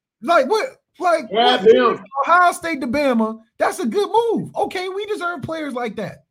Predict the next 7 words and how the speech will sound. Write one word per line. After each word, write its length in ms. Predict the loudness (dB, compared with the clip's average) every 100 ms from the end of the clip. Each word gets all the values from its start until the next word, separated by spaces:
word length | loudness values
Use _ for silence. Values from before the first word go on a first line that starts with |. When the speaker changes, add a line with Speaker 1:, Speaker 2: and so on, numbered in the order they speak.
| -10
Speaker 2:
Right. 320 | -6 -6 -8 _ _ _ -8
Speaker 1:
We 140 | -4
getting 220 | -2 -2 -2
guys 260 | -2 -2
from 320 | -4 -8 -8
Marshall. 800 | -6 -2 -2 -2 -4 -4 -6 -8 -14 _ -20 _ _ _
Speaker 2:
<laughs> 80 | -14